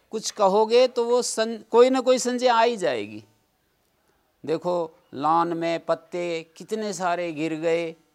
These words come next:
तो लॉन एक संज्ञा है, पत्ता एक संज्ञा है, हैं? गिर गए एक क्रिया है। तो संज्ञा संजी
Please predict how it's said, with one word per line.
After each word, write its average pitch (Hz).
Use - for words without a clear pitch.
तो 143
लॉन 165
एक 185
संज्ञा 170
है, 170
पत्ता 180
एक 180
संज्ञा 170
है, 165
हैं? 208
गिर 175
गए 175
एक 113
क्रिया 120
है। -
तो 147
संज्ञा 208
संजी 220